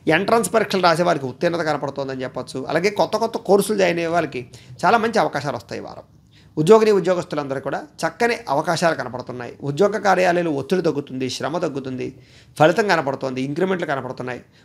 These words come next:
ముఖ్యమైన పనులు ఏవైతే ఆగిపోయినటువంటి పనులు ఉన్నాయో ఆ పనులన్నీ కూడా ఉద్యోగ కార్యాలయాలు పూర్తవుతాయి. ఆఫీసుల్లో, మీటింగుల్లో కానీ వ్యవహారాల్లో కానీ బాగా పాల్గొంటారు, అందరితో కూడా సఖ్యతగా ఉంటారని చెప్పొచ్చు.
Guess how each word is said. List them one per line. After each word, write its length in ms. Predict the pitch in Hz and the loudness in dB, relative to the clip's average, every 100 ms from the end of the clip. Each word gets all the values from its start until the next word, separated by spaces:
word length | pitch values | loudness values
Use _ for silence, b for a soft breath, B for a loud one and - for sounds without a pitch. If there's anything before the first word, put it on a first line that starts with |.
| b | b
ముఖ్యమైన 480 | 170 - 233 233 226 | -4 4 6 8 6
పనులు 280 | 202 185 156 | 6 4 4
ఏవైతే 360 | 151 185 185 | 2 2 4
ఆగిపోయినటువంటి 760 | 180 147 160 175 185 170 165 156 | 4 4 2 -2 -4 -4 -6 -6
పనులు 200 | 139 139 | -6 -6
ఉన్నాయో 280 | 135 147 170 | -8 -8 -6
ఆ 20 | |
పనులన్నీ 340 | 147 147 151 | -4 -2 -2
కూడా 140 | 147 180 | -2 -2
ఉద్యోగ 360 | 143 143 151 | 0 0 0
కార్యాలయాలు 460 | 151 143 135 135 156 | 0 -2 0 -2 -4
పూర్తవుతాయి. 500 | 156 120 117 - - - B B B | -6 -10 -10 -10 -14 -16 B B B
ఆఫీసుల్లో, 480 | 143 175 214 180 214 | 4 4 2 2 2
మీటింగుల్లో 480 | 180 170 185 190 190 | 4 2 2 4 4
కానీ 220 | 190 185 | 4 2
వ్యవహారాల్లో 400 | 170 160 160 165 | 2 2 2 0
కానీ 140 | 160 151 | -2 -2
బాగా 260 | 139 147 | -2 -2
పాల్గొంటారు, 580 | 156 156 151 156 156 180 - | -2 -2 -2 -6 -8 -8 -6
అందరితో 340 | 151 170 165 | 0 0 0
కూడా 220 | 160 240 - b b b - | 0 -2 -4 b b b -4
సఖ్యతగా 440 | 175 165 220 214 | -4 2 2 4
ఉంటారని 360 | 180 151 135 107 | 2 0 -6 -8
చెప్పొచ్చు. 360 | 95 104 - | -16 -18 -18